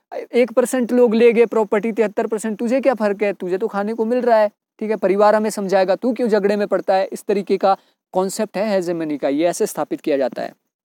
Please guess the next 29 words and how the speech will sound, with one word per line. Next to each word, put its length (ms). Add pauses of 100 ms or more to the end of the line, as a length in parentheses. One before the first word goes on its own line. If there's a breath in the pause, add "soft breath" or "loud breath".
(920 soft breath)
इसलिए 340
ग्रामशी 600
के 380
अनुसार 720 (340)
आधिपत्य 680
का 140
आशय 580
सांस्कृतिक 880
आधिपत्य 640
से 220
है, 340 (1080)
कल्चरल 440
हेजेमनी 500
से 140
है, 160 (300)
कि 80
कल्चर 440
के 120
आधार 420
पे 200
ही 180
हेजेमनी 380
स्थापित 380
की 180
गई 180
है। 200 (360 loud breath)
दूसरे 320
शब्दों 360
में 200